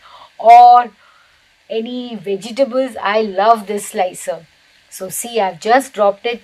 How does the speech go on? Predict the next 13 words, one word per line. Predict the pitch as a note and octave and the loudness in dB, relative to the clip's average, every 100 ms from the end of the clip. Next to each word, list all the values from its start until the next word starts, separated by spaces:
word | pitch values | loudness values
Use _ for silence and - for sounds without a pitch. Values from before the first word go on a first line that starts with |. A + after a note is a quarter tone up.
| _ _ | _ _
all | G3 G#3 A3+ B3 B3+ | -2 2 4 4 2
the | B3 A3+ | -2 -4
chips | - A3+ A3 | -6 -6 -6
inside | - G3+ G3 A3+ G#3+ G#3 | -14 -14 -8 -4 -2 -4
the | G#3+ F#3+ | -8 -8
water, | F3 F#3+ F#3+ A#3 A#3+ | -4 -4 -4 -8 -8
so | A3 | -10
that | G3 F#3+ F#3+ | -6 -6 -6
if | G3+ F#3+ | -8 -4
there | F#3+ F#3+ | -4 -4
is | F3+ | -6
extra | F#3+ - A#3+ A3+ | -10 -6 -2 -2
mud, | G3+ F#3 G#3 | -2 -8 -8